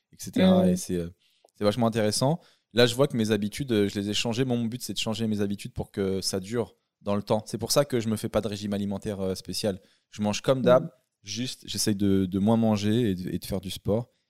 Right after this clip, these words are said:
Speaker 1: Et voilà, et que ça reste, euh, que ça dure dans le temps, quoi. Donc voilà, on verra, on verra ce que ça donne. Euh, je vous dirai ça. Et après, une fois que j'aurai atteint mon poids, euh, mon, mon objectif,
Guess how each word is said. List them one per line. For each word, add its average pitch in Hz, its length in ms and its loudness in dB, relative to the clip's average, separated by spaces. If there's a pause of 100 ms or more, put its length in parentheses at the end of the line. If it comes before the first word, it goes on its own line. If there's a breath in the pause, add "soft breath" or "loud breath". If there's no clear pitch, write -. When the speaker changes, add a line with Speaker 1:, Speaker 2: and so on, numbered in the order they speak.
(400)
Speaker 1:
Et 92 220 2
voilà, 104 320 8
et - 20 2
que - 80 -4
ça 98 160 2
reste, 104 280 0
euh, 90 200 2
que - 80 -14
ça 101 100 0
dure 101 180 0
dans 98 120 0
le 95 60 -2
temps, 104 180 0
quoi. 95 140 -2 (720 soft breath)
Donc 123 140 6
voilà, 131 280 10
on 139 80 6
verra, 113 480 8
on 101 80 4
verra 104 180 4
ce 110 60 -2
que - 80 -10
ça 107 140 0
donne. 110 260 6
Euh, 95 200 4
je 90 100 -6
vous 104 80 -4
dirai 95 260 0
ça. 123 240 2
Et 110 60 8
après, 104 260 6
une 117 80 4
fois 113 140 2
que 104 40 -6
j'aurai 101 200 2
atteint 101 240 2
mon 101 180 2
poids, 104 280 2
euh, 92 300 0 (140)
mon, 92 180 -10
mon 92 180 -6
objectif, 95 540 -6